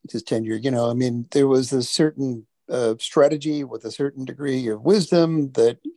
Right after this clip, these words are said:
you know, you take the monster amount of cash flow coming from the commercial side and use it to subsidize money-losing defense contract bids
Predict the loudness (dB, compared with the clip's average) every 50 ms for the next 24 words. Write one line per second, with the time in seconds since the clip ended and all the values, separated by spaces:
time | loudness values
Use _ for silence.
0 | _ -12 -8 -8 -6 -4 -4 0 2 2 2 2 0 -4 -4 -4 -14 -20 -20 -20
1 | -20 _ _ -4 0 2 4 4 2 2 0 -4 -6 -4 -4 -4 -6 -6 -8 -6
2 | -4 -4 -2 -2 -4 -6 -8 -8 -8 -6 -6 -6 -6 -6 -8 -8 -8 -10 -8 -6
3 | -4 -2 -2 -2 -2 -2 -4 -6 -2 0 2 2 2 0 0 -2 -2 -2 -2 -2
4 | -4 -4 -4 -2 0 -2 -2 0 -2 -2 0 0 0 0 -2 -4 -6 -4 -6 -8
5 | -6 -4 -4 -4 -4 -6 -10 -8 -6 -6 -6 -4 -8 -8 -8 -10 -2 0 0 0
6 | 2 2 2 2 2 _ 0 2 2 2 0 -6